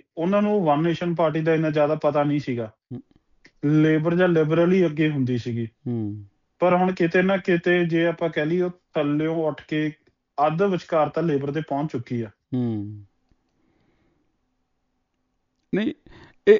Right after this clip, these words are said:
Speaker 2: ਇਹ, ਇਹਦੇ ਸਮੀਕਰਨ ਏਦਾਂ ਆ ਵੀ, ਅਹ, ਜਿਹੜੀ ਵਨ ਨੇਸ਼ਨ ਹੈ, ਵੈਸੇ ਸਾਊਥ ਆਸਟ੍ਰੇਲੀਆ 'ਚ ਇਹਦਾ ਰਿਪੋਰਟ ਵੀ ਆਪਾਂ ਦੇਖ ਰਹੇ ਹਾਂ ਕਿ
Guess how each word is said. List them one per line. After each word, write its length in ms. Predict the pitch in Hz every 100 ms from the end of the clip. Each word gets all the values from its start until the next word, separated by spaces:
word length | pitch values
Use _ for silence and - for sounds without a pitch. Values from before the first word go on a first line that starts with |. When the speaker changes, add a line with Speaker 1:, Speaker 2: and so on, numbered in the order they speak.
| -
Speaker 2:
ਇਹ, 140 | 220 -
ਇਹਦੇ 240 | 214 247
ਸਮੀਕਰਨ 580 | 220 208 220 220 208 208
ਏਦਾਂ 380 | 165 160 190 156
ਆ 40 |
ਵੀ, 260 | 151 165 160 - _ _ _ _ _ _ _ _ _ _ _
ਅਹ, 720 | _ 151 156 147 - - 147
ਜਿਹੜੀ 160 | 165 180
ਵਨ 200 | 151 151
ਨੇਸ਼ਨ 340 | 170 175 170
ਹੈ, 100 | 196
ਵੈਸੇ 340 | 190 170 180 -
ਸਾਊਥ 360 | - 143 143
ਆਸਟ੍ਰੇਲੀਆ 420 | 165 - 156 160 160
'ਚ 60 |
ਇਹਦਾ 280 | 151 151 151
ਰਿਪੋਰਟ 320 | 151 139 135
ਵੀ 120 | 135
ਆਪਾਂ 220 | 139 135 131
ਦੇਖ 260 | 120 110
ਰਹੇ 220 | 123 127
ਹਾਂ 180 | 117 135 175 _ - _ _ _ _ -
ਕਿ 320 | 165 175